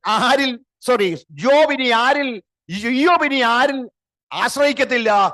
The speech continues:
ദൈവത്തെ ആശ്രയിക്കത്തില്ല. ഇവന്റെ ഭക്തിയെല്ലാം വലിച്ചെറിഞ്ഞിട്ട് അവൻ ദൈവത്തിൽ നിന്ന്, അത് എബോധനായി തിരിഞ്ഞിട്ട് ഇരുട്ടിന്റെ അധികാരത്തിലേക്ക്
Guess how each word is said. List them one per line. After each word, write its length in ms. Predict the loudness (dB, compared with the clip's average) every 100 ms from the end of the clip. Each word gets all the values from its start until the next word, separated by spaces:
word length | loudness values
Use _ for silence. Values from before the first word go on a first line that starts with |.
| -6 _ _
ദൈവത്തെ 760 | -6 -2 2 2 2 0 2 2
ആശ്രയിക്കത്തില്ല. 960 | 2 0 2 0 2 -2 -2 0 4 4 4 2 -6 _
ഇവന്റെ 320 | -2 2 2 0 0
ഭക്തിയെല്ലാം 1160 | 0 0 0 2 2 2 2 4 2 0 -6 _ -6
വലിച്ചെറിഞ്ഞിട്ട് 1040 | -2 0 0 -2 0 0 0 -2 -2 0 0 0 -4 -12 _ _ _ _ _ _
അവൻ 360 | 0 0 -2 -2
ദൈവത്തിൽ 680 | 0 2 2 0 0 -2 0
നിന്ന്, 360 | 0 2 2 0 -2 -10 _ _ -4
അത് 220 | 0 2 2 0 -6 _ -6 -2 0 -2 -6 _ _ _
എബോധനായി 1000 | -4 0 2 2 0 0 0 2 2 0
തിരിഞ്ഞിട്ട് 1200 | -4 _ _ -2 -2 0 -2 0 0 2 -2 -6 -16 _ _ _ _ _ _ -4
ഇരുട്ടിന്റെ 1040 | 0 2 0 -2 -4 0 2 2 2 -2 -6
അധികാരത്തിലേക്ക് 1160 | -4 -2 0 2 2 2 0 2 2 2 2